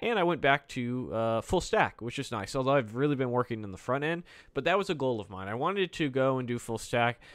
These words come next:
to pick up more skills, to be a little bit more marketable, and to really work at different technologies at the end of the day. Another, uh, accomplishment was I wanted to increase my pay, my P T O, and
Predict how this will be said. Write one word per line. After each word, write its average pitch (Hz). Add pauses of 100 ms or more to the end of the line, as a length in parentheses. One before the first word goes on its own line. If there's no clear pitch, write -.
(140)
to -
pick -
up 135
more 117
skills, 147
to -
be 117
a 113
little 107
bit 98
more 98
marketable, 127 (220)
and 226
to 254
really 220
work 156
at 135
different 120
technologies 104
at 101
the 101
end 104
of 98
the 95
day. 92 (1120)
Another, 139
uh, 113
accomplishment 113
was 117
I 123
wanted 185
to 113
increase 131
my 110 (120)
pay, 147 (120)
my 104
P 139
T 135
O, 120 (560)
and 113